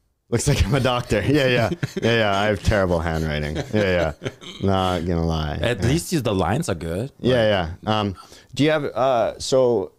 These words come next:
Speaker 1: um, it says, uh, can you unfold that?
Speaker 2: Yeah. I just wait for you, what you direct
Speaker 1: Yeah,
Speaker 2: me to
Speaker 1: yeah.
Speaker 2: do.
Speaker 1: So it's a couple of, couple of sheets of paper.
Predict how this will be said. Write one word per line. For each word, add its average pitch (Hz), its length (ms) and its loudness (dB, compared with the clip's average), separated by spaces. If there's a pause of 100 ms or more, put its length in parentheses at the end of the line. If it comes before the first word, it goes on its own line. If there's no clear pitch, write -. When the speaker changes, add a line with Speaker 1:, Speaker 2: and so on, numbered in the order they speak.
(120)
Speaker 1:
um, 101 520 0
it 123 120 0
says, 160 300 0
uh, 117 460 2 (120)
can 127 140 0
you 143 180 2
unfold 104 380 0
that? 123 240 -2 (540)
Speaker 2:
Yeah. 143 180 -4 (1800)
I 101 120 -4
just - 200 -6
wait 104 220 -2
for 101 160 -2
you, 92 140 0
what 90 220 -2
you 92 120 0
direct 87 260 0
Speaker 1:
Yeah, 127 100 2
Speaker 2:
me 123 60 2
to 117 40 2
Speaker 1:
yeah. 98 180 2
Speaker 2:
do. 85 60 0
Speaker 1:
So 131 180 2
it's 123 140 0
a 123 60 -2
couple 170 260 0
of, 135 280 2
couple 131 240 -2
of 104 300 2
sheets 107 200 -4
of 98 80 -4
paper. 110 340 -2